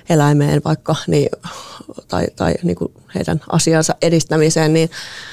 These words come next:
se on, se on tavallaan, mit-, miten mä nyt sen sanoisin, siis, mm. Siis sehän jo, se epämukavuus, minkä sä siinä kohtaat, niin sehän on oikeasti sus itsessäs.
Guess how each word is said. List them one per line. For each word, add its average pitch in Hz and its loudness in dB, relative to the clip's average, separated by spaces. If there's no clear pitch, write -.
se - 2
on, 165 6
se 175 2
on 160 4
tavallaan, 160 4
mit-, 175 -4
miten 175 0
mä 87 -4
nyt 101 -2
sen 220 2
sanoisin, 196 2
siis, 196 2
mm. 185 2
Siis - 2
sehän 226 4
jo, 226 4
se 226 0
epämukavuus, 170 2
minkä 170 4
sä 165 2
siinä 160 4
kohtaat, - -2
niin 170 2
sehän 175 6
on 165 4
oikeasti 170 2
sus 165 0
itsessäs. - -2